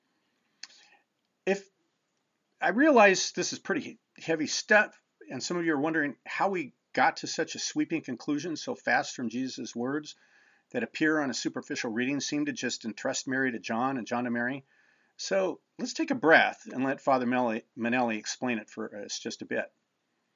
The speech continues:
The point John is making in his gospel is that Mary and John each represent personal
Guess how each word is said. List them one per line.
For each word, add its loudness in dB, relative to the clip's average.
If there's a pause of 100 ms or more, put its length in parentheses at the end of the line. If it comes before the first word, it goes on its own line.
(760)
The -4
point 4
John 4
is 0
making 0
in -2
his -2
gospel 0
is -10
that -8
Mary -4
and -4
John -4
each -6
represent -4 (280)
personal -4